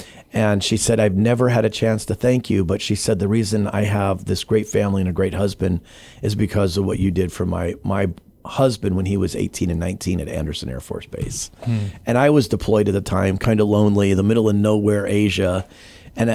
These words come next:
Speaker 1: and I got this, you know, Facebook direct mes-, des-, you know, direct message. It wasn't on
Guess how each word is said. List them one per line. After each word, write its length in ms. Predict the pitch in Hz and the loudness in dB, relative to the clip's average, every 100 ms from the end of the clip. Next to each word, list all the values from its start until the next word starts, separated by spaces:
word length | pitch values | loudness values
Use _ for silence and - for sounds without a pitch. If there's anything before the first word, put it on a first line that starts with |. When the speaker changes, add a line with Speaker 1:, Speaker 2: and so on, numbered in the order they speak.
| - | 0
Speaker 1:
and 140 | 117 113 | 0 2
I 80 | |
got 260 | 104 123 123 | 2 0 0
this, 300 | - 98 - - _ - - - - | -2 -2 -8 -18 _ -20 -20 -20 -4
you 140 | 107 | 0
know, 100 | 101 | 0
Facebook 600 | - 131 139 - 113 107 - _ | 2 4 4 4 2 0 -4 _
direct 340 | - 113 110 - | 0 0 0 -2
mes-, 220 | 104 107 - | -2 -2 -2
des-, 220 | 104 - | -2 -2
you 100 | - | -4
know, 200 | 92 - 254 - - - | -2 -2 -8 -16 -18 -12
direct 280 | - 117 113 | -2 -2 0
message. 360 | 98 92 101 92 | -2 0 -2 -2
It 60 | |
wasn't 320 | 190 90 95 90 | -2 0 -2 -6
on 340 | 98 87 78 | -6 -4 -4